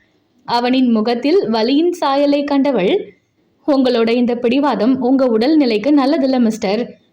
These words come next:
உங்களுக்கு என்ன பிரச்சனை?" "ஏன் இப்படி பிடிவாதம் பிடிக்கிறீங்கன்னாவது வெளிப்படையா சொல்லுங்க"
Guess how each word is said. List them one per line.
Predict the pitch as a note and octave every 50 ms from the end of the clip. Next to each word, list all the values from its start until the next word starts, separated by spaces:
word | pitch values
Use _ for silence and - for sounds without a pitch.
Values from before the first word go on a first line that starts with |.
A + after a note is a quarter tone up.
| _ _
உங்களுக்கு | - F4 F4 F4 F#4 F#4 - C#4
என்ன | C4 E4 A4
பிரச்சனை?" | - - C#4 C#4+ - E4 D4 C4 A#3+ C4+ C#4 C#4+ C#4+ - - _ _ _ -
"ஏன் | C4 B3+ A#3 B3 D#4+ D#4+
இப்படி | D4 D4+ C4 C4+ C#4+
பிடிவாதம் | C#4+ C4+ A3 B3 C4 D#4 D4+ D4+ D4 C#4+ C#4+
பிடிக்கிறீங்கன்னாவது | C4+ B3 C4 C4 D#4 D4 D4 D4 D4 C#4 C4+ B3 A3 G3+ G3+ B3+ C4+
வெளிப்படையா | C#4 A#3+ C#4+ F#4 - F#4+ D#4 D4 D4
சொல்லுங்க" | D#4+ D#4+ - D4 C4 C#4 C#4+ B3 G3 F3+ F#3 F3+